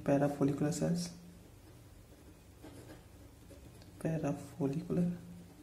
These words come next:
cells, ठीक है।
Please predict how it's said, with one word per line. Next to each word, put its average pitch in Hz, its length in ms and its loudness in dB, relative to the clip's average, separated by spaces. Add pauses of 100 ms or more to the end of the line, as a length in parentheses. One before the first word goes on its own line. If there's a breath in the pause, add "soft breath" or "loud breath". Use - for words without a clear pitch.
(1300)
cells, 175 600 2 (960)
ठीक 190 140 2
है। 175 80 2